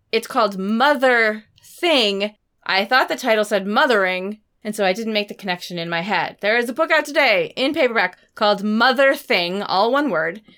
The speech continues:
by Ainsley Hogarth, in which a couple moves in with the husband's mother, who is an absolute nightmare. And like I said, they, everyone is telling me that I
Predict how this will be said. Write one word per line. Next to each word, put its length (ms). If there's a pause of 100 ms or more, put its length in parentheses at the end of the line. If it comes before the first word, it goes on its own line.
(220)
by 320
Ainsley 440
Hogarth, 800 (340)
in 100
which 200
a 40
couple 640 (460)
moves 320
in 240
with 100
the 80
husband's 440
mother, 460 (220)
who 180
is 320
an 120
absolute 520
nightmare. 480 (320)
And 100
like 100
I 80
said, 260
they, 280 (100)
everyone 320
is 100
telling 200
me 340
that 360
I 180